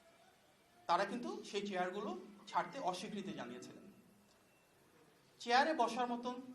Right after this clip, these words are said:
খুব তুচ্ছ একটা ঘটনাকে কেন্দ্র করে শেরপুরে যে সহিংসতা এবং সংঘাত আমরা দেখেছি, সেটি কোনোভাবেই কাম্য নয়।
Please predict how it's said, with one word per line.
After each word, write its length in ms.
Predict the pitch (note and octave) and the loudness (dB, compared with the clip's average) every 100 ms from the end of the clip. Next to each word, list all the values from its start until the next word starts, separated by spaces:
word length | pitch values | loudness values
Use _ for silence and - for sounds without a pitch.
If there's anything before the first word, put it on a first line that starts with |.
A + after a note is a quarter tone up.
| - | -4
খুব 340 | D#4+ E4 D#4+ | -2 -2 -4
তুচ্ছ 340 | C#4+ C#4+ - - | -4 -4 -2 2
একটা 260 | A#3+ A3 | 2 2
ঘটনাকে 440 | G#3 - G3 F#3+ F#3+ | 0 -2 -4 -6 -6
কেন্দ্র 280 | F3+ D#3+ D#3 | -6 -4 -6
করে 220 | D3 A3 - - - - - - - | -10 -10 -14 -18 -20 -20 -20 -20 -18
শেরপুরে 680 | - G#3+ G#3 G#3 A3+ A#3+ A#3+ - - - - | -6 0 2 2 2 0 -2 -10 -18 -20 -6
যে 120 | E3+ | -2
সহিংসতা 760 | F3 F#3 G3+ G#3 A3+ G#3 G#3 G#3 - - | 2 2 2 0 -2 0 0 -2 -8 -4
এবং 180 | F3+ | -2
সংঘাত 440 | F3+ G3 F#3+ G3 A3+ | 0 0 0 2 2
আমরা 180 | F#3+ F3 | 2 0
দেখেছি, 400 | D3 F3+ F3 - - - - - - | -2 -6 -8 -10 -14 -20 -20 -20 -14
সেটি 480 | - A3+ A#3 A#3+ A#3+ - - - - - | -8 -4 -4 -4 -6 -12 -20 -20 -20 -12
কোনোভাবেই 520 | C4+ C#4 - A3+ B3 | -2 0 2 2 2
কাম্য 260 | B3 F3 C#3 | 0 0 -2
নয়। 160 | A#2+ | -8